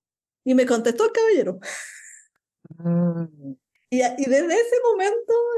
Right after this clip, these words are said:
Speaker 1: no me enviaron nunca más.
Speaker 2: Ah.
Speaker 1: Nunca más productos por vencer. No, es todo un cuento, porque uno,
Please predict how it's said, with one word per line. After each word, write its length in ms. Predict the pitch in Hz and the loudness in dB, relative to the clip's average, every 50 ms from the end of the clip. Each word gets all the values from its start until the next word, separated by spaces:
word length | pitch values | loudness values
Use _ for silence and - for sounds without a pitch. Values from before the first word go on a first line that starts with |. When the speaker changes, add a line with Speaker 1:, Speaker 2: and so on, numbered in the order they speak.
| 427 - _ _ _ _ _ _ - | -6 -8 _ _ _ _ _ _ -2
Speaker 1:
no 240 | 208 214 214 220 214 | 0 2 2 2 2
me 80 | 202 | 2
enviaron 440 | 196 190 185 185 180 175 175 175 170 | 0 0 0 0 0 0 0 -2 -2
nunca 320 | 175 208 285 311 359 330 | -2 -2 -2 0 0 0
más. 480 | 269 185 - - 175 - - - - _ _ _ _ _ _ _ _ _ _ _ _ _ _ _ | 2 0 0 -2 -4 -6 -10 -14 -18 _ _ _ _ _ _ _ _ _ _ _ _ _ _ _
Speaker 2:
Ah. 720 | - 160 165 190 220 233 240 247 247 240 233 220 208 196 185 | -4 -2 0 0 2 2 4 4 4 4 2 2 2 2 2
Speaker 1:
Nunca 300 | 220 233 254 - 254 233 220 | 2 0 0 0 -2 -2 0
más 160 | 214 233 - | 0 -2 0
productos 380 | - 220 208 208 214 - 226 226 | 0 0 0 0 0 0 -2 -2
por 140 | - 214 202 | -2 0 2
vencer. 300 | 202 196 190 196 208 196 | 0 0 0 0 -2 0
No, 120 | 214 240 | 2 2
es 140 | 277 330 330 | 2 0 0
todo 280 | - 294 277 370 381 - | 0 0 0 0 0 -2
un 40 | - | -2
cuento, 480 | 226 247 262 247 170 - 175 170 180 180 | -2 0 0 0 0 0 0 0 0 0
porque 240 | 220 208 190 233 | -2 0 2 2
uno, 240 | 226 254 277 277 302 | 2 2 2 2 2